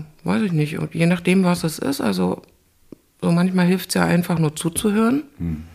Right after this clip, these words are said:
Speaker 1: ohne großen Tipp zu geben oder versuchen, eine Lösung zu finden oder an unseren tollen Beratungsdienst, also hinzugehen und zu sagen, „Du,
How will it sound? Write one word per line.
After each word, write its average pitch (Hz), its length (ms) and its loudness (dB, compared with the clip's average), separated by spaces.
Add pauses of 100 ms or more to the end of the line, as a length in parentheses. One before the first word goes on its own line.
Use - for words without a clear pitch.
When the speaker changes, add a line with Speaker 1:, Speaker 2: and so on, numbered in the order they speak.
(260)
Speaker 1:
ohne 175 260 4
großen 196 420 0
Tipp - 280 -6
zu 208 120 2
geben 202 520 0 (960)
oder 156 320 2
versuchen, 165 460 4
eine 214 140 6
Lösung 190 480 2
zu 185 140 -4
finden 170 800 2 (580)
oder 185 580 2
an 175 140 2
unseren 170 380 2
tollen 165 320 4
Beratungsdienst, 151 1300 0 (720)
also 151 200 -2
hinzugehen 151 640 0
und 139 120 0
zu 143 100 -4
sagen, 143 360 0
„Du, 139 180 -4